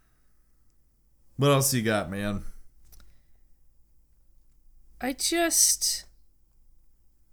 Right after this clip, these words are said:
Speaker 2: what, uh, I like the thriller.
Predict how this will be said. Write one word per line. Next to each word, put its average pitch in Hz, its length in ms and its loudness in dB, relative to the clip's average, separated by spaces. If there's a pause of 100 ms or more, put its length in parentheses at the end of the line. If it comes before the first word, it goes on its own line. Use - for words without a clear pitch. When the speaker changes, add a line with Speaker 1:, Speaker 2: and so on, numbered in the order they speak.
(2250)
Speaker 2:
what, 359 320 -2
uh, 147 160 -14 (760)
I 285 140 2
like 311 360 0
the 269 140 0
thriller. 151 600 -2